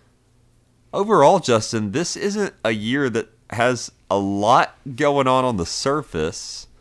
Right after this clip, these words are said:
but you have the introduction of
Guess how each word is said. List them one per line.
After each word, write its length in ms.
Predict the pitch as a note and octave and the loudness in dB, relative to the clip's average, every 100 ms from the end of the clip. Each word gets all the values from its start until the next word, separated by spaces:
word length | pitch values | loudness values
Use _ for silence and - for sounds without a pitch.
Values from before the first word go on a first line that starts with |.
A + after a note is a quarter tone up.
| _ _ _ - | _ _ _ -18
but 640 | F2+ C#3 A2 A2 - - - _ _ _ _ _ | 0 4 4 0 -6 -16 -18 _ _ _ _ _
you 140 | - F2+ | -10 -2
have 540 | G2 F#2 F2+ E2+ F2 | 0 2 2 -2 -8
the 180 | F#2+ G2 | -2 -2
introduction 600 | G2 A2 A2 G#2+ - G#2+ | -2 0 -2 -2 -6 -2
of 440 | G2+ G#2+ - - | -2 -2 -6 -20